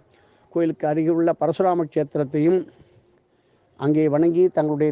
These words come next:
திதி சூனியத்திற்கு நல்ல பரிகாரங்களை செய்து, ஐந்து ஏழைகளுக்குள்ள ஒரு வாரத்திற்கு தேவையான உணவு பண்டங்களை மஞ்சள் துணியில் வைத்து கொடுப்பதும்,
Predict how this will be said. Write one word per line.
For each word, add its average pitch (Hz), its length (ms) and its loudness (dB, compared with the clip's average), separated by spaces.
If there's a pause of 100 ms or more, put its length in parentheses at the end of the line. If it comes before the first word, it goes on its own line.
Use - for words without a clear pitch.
திதி 170 220 -2
சூனியத்திற்கு 160 680 -2 (100)
நல்ல 143 220 0 (100)
பரிகாரங்களை 165 540 0
செய்து, 156 360 0
ஐந்து 165 320 0
ஏழைகளுக்குள்ள 170 640 0 (840)
ஒரு 156 160 4
வாரத்திற்கு 170 560 0
தேவையான 160 520 2 (180)
உணவு 170 340 0
பண்டங்களை 160 480 0
மஞ்சள் 160 380 0
துணியில் 156 300 0
வைத்து 147 320 2 (880)
கொடுப்பதும், 156 500 0